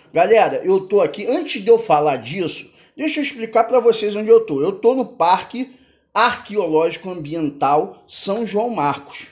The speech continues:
É, fica aqui no, fica aqui no distrito de Mangaratiba, né?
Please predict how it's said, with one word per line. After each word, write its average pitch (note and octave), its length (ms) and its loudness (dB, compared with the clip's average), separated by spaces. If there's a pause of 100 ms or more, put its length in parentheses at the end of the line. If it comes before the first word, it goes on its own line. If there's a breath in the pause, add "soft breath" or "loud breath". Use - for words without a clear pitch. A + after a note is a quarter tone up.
(140)
É, D3 280 2 (340 loud breath)
fica F#3+ 340 -6
aqui E3 280 -6
no, F3+ 640 -4 (840 soft breath)
fica F#3+ 240 -6
aqui D#3 180 -8
no G#3 140 -10
distrito F3 480 -10
de F3+ 100 -12
Mangaratiba, F#3+ 920 -2
né? G3+ 220 -4